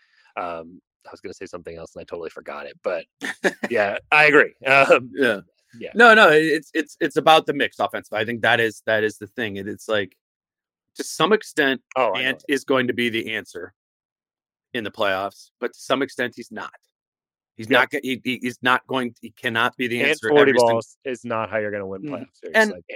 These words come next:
Speaker 1: Ant forty ball, Ant forty ball, Ant forty ball. Like, it's not the
Speaker 2: And
Speaker 1: best version of this team, frankly. That's my
Speaker 2: Right.
Speaker 1: biggest point.
Speaker 2: Mm-hmm.
Speaker 1: But
Speaker 2: It's, it's the mix. It's, like, the pockets of that maybe once you've already established something with Cat
Speaker 1: Right.
Speaker 2: or J-, you know, and, and, and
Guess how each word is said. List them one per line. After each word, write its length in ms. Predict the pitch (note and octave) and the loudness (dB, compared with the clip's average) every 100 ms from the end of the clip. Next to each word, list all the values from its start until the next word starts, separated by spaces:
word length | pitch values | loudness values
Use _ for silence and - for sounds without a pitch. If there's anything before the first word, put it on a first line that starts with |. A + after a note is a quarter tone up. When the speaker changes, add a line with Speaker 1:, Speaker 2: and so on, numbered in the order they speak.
| - | -14
Speaker 1:
Ant 180 | C3 G#2+ | -12 -8
forty 180 | A#2 G#2 | -6 -6
ball, 100 | G2+ | -8
Ant 160 | G2+ G2+ | -10 -10
forty 180 | G#2 F#2+ | -8 -8
ball, 140 | F2+ | -10
Ant 160 | F#2 F#2 | -12 -16
forty 200 | E2 E2 | -18 -18
ball. 180 | - - - | -20 -20 -20
Like, 160 | - _ _ _ _ _ | -20 _ _ _ _ _
it's 100 | C#3+ | 2
not 60 | A3+ | 4
the 40 | |
Speaker 2:
And 40 | G#3+ | 8
Speaker 1:
best 180 | G3 C3 | 6 8
version 260 | D3+ C#3 | 6 6
of 80 | C#3 | 4
this 160 | A2+ - | -2 -6
team, 260 | - G#2+ - _ | -10 -16 -18 _
frankly. 320 | G2+ D#2 - G2 | -18 -18 -18 -12
That's 220 | A2+ - | -10 -4
my 80 | B2+ | -4
Speaker 2:
Right. 120 | F#2+ | -4
Speaker 1:
biggest 280 | F2+ D#2+ - | -10 -16 -18
point. 160 | - - _ _ - | -20 -20 _ _ -10
Speaker 2:
Mm-hmm. 320 | C3 A#2 G2+ | -10 -8 -10
Speaker 1:
But 100 | - - _ _ _ | -12 -18 _ _ _
Speaker 2:
It's, 180 | E3 - | -4 -4
it's 160 | E3+ - | -6 -2
the 80 | F3 | -2
mix. 360 | D#3 G3 - - | 0 -2 -4 -8
It's, 120 | - | -8
like, 120 | C3+ | -6
the 80 | B2 | -8
pockets 560 | - - E3 - F3 D#3 | -8 -4 -2 -2 -2 -4
of 160 | C3 | -4
that 360 | B2 A2+ A2+ A2 _ _ _ | 0 2 2 -2 _ _ _
maybe 340 | G#2+ A#2 B2+ A#2+ | -10 -4 -2 -2
once 300 | G2+ A#2+ - | -4 -8 -8
you've 120 | A2+ | -2
already 240 | A2 G#2+ G#2 | -2 -2 -6
established 840 | - A2+ G2+ G2+ G2 G2 - _ _ _ | -6 -2 -2 -2 -8 -10 -14 _ _ _
something 380 | - F#2+ G2+ | -18 -16 -14
with 120 | F2+ - | -16 -16
Cat 160 | - - | -16 -14
Speaker 1:
Right. 200 | G2 E2+ _ _ | -14 -14 _ _
Speaker 2:
or 180 | G#2 F2+ _ | -10 -10 _
J-, 160 | A2 - | -12 -12
you 120 | B2+ B2 | -12 -10
know, 240 | F#2 F2 _ _ _ - | -10 -14 _ _ _ -4
and, 260 | C#3 C3+ B2 | -2 -2 -4
and, 140 | F#3 G3 | -6 -2
and 220 | A#3+ A#3+ | -2 -2